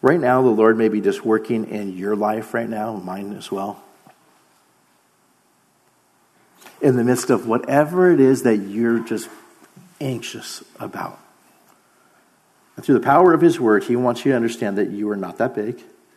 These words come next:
and that everything's been put under his feet. He's higher than all. He's at the very right hand of the Father. There's nothing that's too hard for him.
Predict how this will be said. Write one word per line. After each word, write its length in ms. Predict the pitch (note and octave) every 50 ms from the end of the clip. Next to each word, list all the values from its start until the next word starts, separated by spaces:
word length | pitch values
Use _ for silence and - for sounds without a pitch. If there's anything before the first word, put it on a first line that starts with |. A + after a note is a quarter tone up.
| _ _ _ _ _ _ _ _ _ _ _ _ _ _ _ _ _ _ _ _ _ _ _ _ _ _ _ _ _ _ _ _ _ _ _ _ _ _ _ _ _ _ _ _ _ _ _ -
and 100 | G#2+ G#2+
that 160 | G2+ G2+ - -
everything's 400 | G#2+ F#2+ F#2+ G2 - G#2 F#2+ -
been 140 | - G2 F#2
put 180 | - - F#2+ -
under 200 | - F2 F2 F2
his 140 | F2+ - -
feet. 220 | - - - - - - _ _ _ _ _ _ _ _ _ _ _ _ _ _ _ _ _ _ _ _ _ _ _ _ _ _ _ _ _ _ _ _ _ _ _ _
He's 180 | _ A#2 A2+ -
higher 300 | - A#2 A#2+ C3 C3+ D3
than 180 | C#3+ E3 D#3+ B2+
all. 400 | G#2 A#2+ C#3+ C#3+ - - - - _ _ _ _ _ _ _ _ _ _ _ _ _ _ _ -
He's 140 | A#2 A2+
at 60 | A#2 G2+
the 60 | G#2
very 200 | G2 G#2+ G#2 G2
right 200 | F#2+ G2 F#2 -
hand 280 | - A2 G#2+ G#2 G2+
of 80 | - -
the 160 | G2 G#2+ G#2
Father. 420 | - - F#2+ F2+ F2+ F#2 F#2 - - _ _ - - - _ _ _ _ _ _ _ _ _ _ _ _ _ _ _ _
There's 200 | A2+ A2+ G2+ G#2
nothing 340 | G#2 G#2 G2 - - F#2 F2
that's 160 | F2+ E2+ -
too 160 | - - G2
hard 220 | - G2 F2+ F2
for 100 | - G2 F#2+
him. 200 | G2+ F#2+ F2